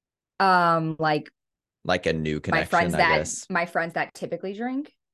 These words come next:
Speaker 2: Nah, d-, or maybe, or just, like, a new connection where l-, you met them in the sobriety community in Chicago because they're starting out, or
Speaker 1: Mm, if it's probably their first, like,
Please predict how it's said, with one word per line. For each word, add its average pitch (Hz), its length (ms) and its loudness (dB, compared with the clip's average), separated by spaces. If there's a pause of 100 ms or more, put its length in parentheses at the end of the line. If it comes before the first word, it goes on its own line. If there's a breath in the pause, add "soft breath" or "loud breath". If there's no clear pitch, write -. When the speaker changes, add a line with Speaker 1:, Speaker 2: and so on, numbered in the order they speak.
(120)
Speaker 2:
Nah, 104 400 2
d-, - 140 -6
or 113 240 2
maybe, 113 400 0
or 95 160 -2
just, 98 200 -6
like, 87 180 -2
a 82 40 -6
new 80 240 -8
connection 85 540 -6
where 78 480 -2 (680)
l-, - 140 -8 (180)
you 90 140 0
met 80 260 0
them 82 160 -2
in 76 80 -6
the 73 80 -10
sobriety 78 460 -4
community 78 360 -8
in 73 60 -8
Chicago 71 480 -4
because 69 380 -8
they're 71 120 -4
starting - 380 -6
out, 71 320 -4
or 50 340 -10 (920)
Speaker 1:
Mm, 190 720 -4 (540 loud breath)
if 208 200 0
it's 220 180 -2
probably 233 520 2
their 185 160 2
first, 160 400 -6
like, 156 300 -6